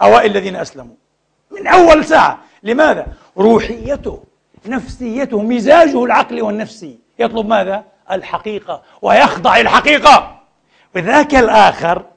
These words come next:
واسمه شيخ واسمه علامة وأستاذ أكاديمي كبير في الشريعة، إيه؟ عقليته وروحيته أيها الإخوة تجعله يصطف للتعصب لا للحقيقة. هذا أبو جهل هذا.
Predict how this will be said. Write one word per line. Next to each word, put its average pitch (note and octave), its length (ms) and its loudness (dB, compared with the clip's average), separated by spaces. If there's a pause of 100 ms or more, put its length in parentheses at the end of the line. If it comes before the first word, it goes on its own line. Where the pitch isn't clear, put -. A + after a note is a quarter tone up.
(100)
واسمه B3 300 -4
شيخ C#4+ 360 -6
واسمه A3+ 240 -6
علامة A3+ 500 -2 (640)
وأستاذ C4 460 -2
أكاديمي B3+ 380 -8
كبير C4 360 -4
في F#3+ 60 -8
الشريعة، A3 520 -6
إيه؟ F#4 400 -6 (320)
عقليته G#3+ 760 -8
وروحيته G#3+ 920 -10
أيها F#3 180 -10
الإخوة F3+ 360 -16 (460)
تجعله G3 600 -4
يصطف - 480 -16 (880)
للتعصب E3 840 -12
لا F3 260 -6
للحقيقة. C#3 800 -10
هذا A#3+ 220 -4
أبو F3+ 140 -6
جهل C#3+ 240 -14
هذا. B2+ 300 -18